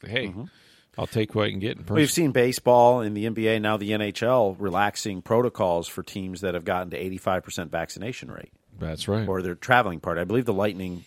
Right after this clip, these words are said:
Speaker 2: are one of those. Uh, the Rays, if they're not already at eighty-five, they might be just waiting the two weeks, uh, after your
Speaker 1: Right.
Speaker 2: final shot to,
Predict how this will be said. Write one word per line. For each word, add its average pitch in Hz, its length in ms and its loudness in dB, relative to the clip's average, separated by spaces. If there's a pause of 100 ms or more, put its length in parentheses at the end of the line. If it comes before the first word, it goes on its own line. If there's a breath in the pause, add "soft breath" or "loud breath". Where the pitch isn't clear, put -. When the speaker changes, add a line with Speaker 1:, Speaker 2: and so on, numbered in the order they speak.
Speaker 2:
are 85 100 -4
one 82 160 -4
of 82 80 -6
those. 87 320 -2
Uh, 87 60 -10
the 113 120 -2
Rays, 117 540 2 (360 soft breath)
if 107 120 -4
they're 120 100 2
not 117 280 4
already 110 440 4
at 98 80 -2
eighty-five, 87 540 -4
they 92 100 0
might 92 480 -4
be 92 200 -6
just 95 180 -6
waiting 90 320 -4
the 87 60 -8
two 104 200 -6
weeks, 87 540 -8 (240)
uh, 85 40 -10
after 85 320 -4
your 92 80 0
Speaker 1:
Right. 85 80 -2
Speaker 2:
final 85 300 -6
shot 82 440 -2
to, 78 240 -8